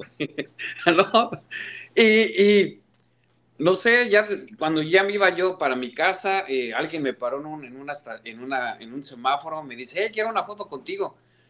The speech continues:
Digo, "Pues yo pensé que era un gabacho". Al final me di cuenta que no era, ¿va? <laughs> Pero se tomó las fotos y no tardó ni, ni cinco minutos que yo la recibí la llamada de, de, de ustedes, de Paco.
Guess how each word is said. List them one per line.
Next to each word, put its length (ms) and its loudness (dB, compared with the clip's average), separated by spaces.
Digo, 220 -6
"Pues 160 -14
yo 100 -4
pensé 240 -8
que 80 -6
era 100 -2
un 60 -4
gabacho". 560 -4
Al 120 -10
final 260 0
me 120 -2
di 80 -2
cuenta 360 -2
que 140 -10
no 160 -4
era, 240 4
¿va? 240 2
<laughs> 1300 -12
Pero 420 4
se 120 4
tomó 280 4
las 180 4
fotos 440 2
y 80 -4
no 160 4
tardó 400 2
ni, 360 -4
ni 180 -6
cinco 460 -4
minutos 760 -6
que 120 -10
yo 100 -4
la 100 2
recibí 380 -10
la 160 -2
llamada 500 -6
de, 380 -10
de, 560 -16
de 100 -12
ustedes, 540 -10
de 100 -12
Paco. 400 -10